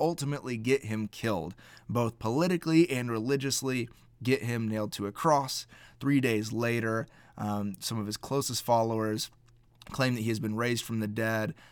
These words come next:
It is later noted that more than five hundred people saw him, and he ascended into the heavens, and his actual body has yet to be, uh, ever discovered, which leads many Christians,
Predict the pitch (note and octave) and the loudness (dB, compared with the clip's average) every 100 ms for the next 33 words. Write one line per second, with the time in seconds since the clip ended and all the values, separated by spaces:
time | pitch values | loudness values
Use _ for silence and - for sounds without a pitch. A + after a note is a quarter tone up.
0 | - A2 G#2+ G#2+ A#2+ A#2 A#2 A#2 A#2 A2 | -8 -4 -2 0 0 2 2 2 2 0
1 | G#2+ G2+ G#2+ G2+ A2 A#2+ B2 A#2 A#2 A2 | -2 -2 -2 -2 0 4 4 4 0 -2
2 | - A#2 A2 - A#2+ A2+ A2 A2 A2 G#2+ | -4 -4 -2 0 2 2 2 0 0 -2
3 | G#2 G#2+ G#2 G#2+ G#2 G#2+ - B2 A2+ A2 | -4 -4 -2 -2 -4 -4 -2 -2 0 0
4 | G2+ G#2+ G#2 - G#2 G#2 A2 - - - | -2 -4 -6 -4 -4 -4 -6 -14 -16 -8
5 | G2+ G#2+ G2+ G2+ G2 G2+ - G#2 G2 G2+ | -2 0 0 -2 -4 -6 -6 -4 -4 -6
6 | - - - - G#2+ G2 A#2 A2+ A2+ A2 | -10 -20 -12 -4 -4 2 2 2 0 -2
7 | G#2 G2+ G#2 G2+ G#2 G#2 G#2 F2+ - G2 | 0 0 0 -2 -4 -4 -4 -4 -6 -4
8 | G2 G2+ G#2+ - - - G2 - B2+ A#2 | -2 -4 -8 -20 -18 -12 -10 -4 -2 0
9 | G#2+ G#2 - G2+ G2 F#2+ F#2 - G2+ G2 | -2 -2 -2 -2 -2 -4 -4 -6 -6 -4
10 | - F#2 G#2 G2+ G#2 G#2+ C3 C#3 B2+ - | -4 -4 -2 -4 -4 -4 -2 -2 -4 -4
11 | A#2 G#2+ A2 G#2+ G#2+ | -2 -2 -2 -4 -4